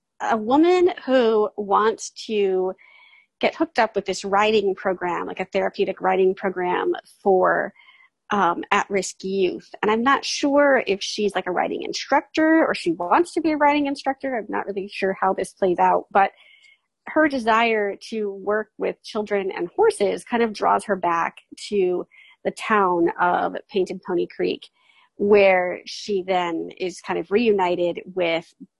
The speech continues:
this rancher who was her first love. And I guess she kind of, like, left him behind when she left town after high school.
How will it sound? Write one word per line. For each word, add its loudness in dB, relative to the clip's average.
this -4
rancher 0
who 0
was 0
her -4
first -8
love. 2
And -8
I -6
guess -8
she -12
kind -8
of, -10
like, -8
left -2
him -8
behind -6
when -6
she -8
left -6
town -2
after -4
high -6
school. -8